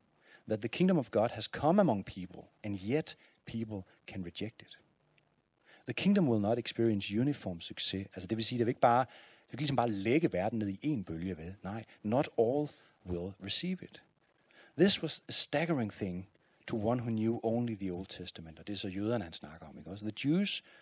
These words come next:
thought, when God's kingdom comes, it will come with power. Who can resist it? Who can withstand God? But precisely this is the mystery of the kingdom.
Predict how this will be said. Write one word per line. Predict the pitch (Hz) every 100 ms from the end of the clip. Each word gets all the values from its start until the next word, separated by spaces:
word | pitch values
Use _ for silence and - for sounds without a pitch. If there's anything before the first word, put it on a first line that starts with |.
| _
thought, | - 123 120 -
when | 113 104
God's | 123 156 -
kingdom | - 185 190 123
comes, | - 92 78 - -
it |
will | 101 90
come | - 120 135
with | 123
power. | - - 165 98 - _ _ -
Who | - 208
can | 165 143
resist | 143 214 -
it? | - - _ _ - _ -
Who | 220
can | 226 160
withstand | 127 - 123 120
God? | - 82 80 - _ _ _ _ _ _ _ _
But | - 123
precisely | - - 147 180 175 147
this | 135 151
is | - -
the | 123
mystery | 127 131 - 107
of | 101
the | 107
kingdom. | - 101 110 92